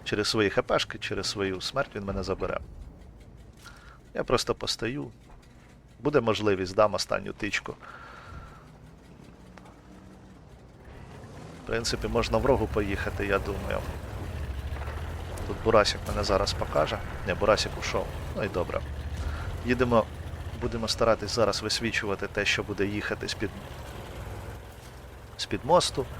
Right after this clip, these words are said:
Вон Т П шечка. Всіх будемо показувати, хай стріляють, хлопці.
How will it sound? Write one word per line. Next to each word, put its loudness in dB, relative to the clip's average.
Вон -4
Т 0
П 4
шечка. 0
Всіх -2
будемо -8
показувати, 4
хай 2
стріляють, -4
хлопці. -6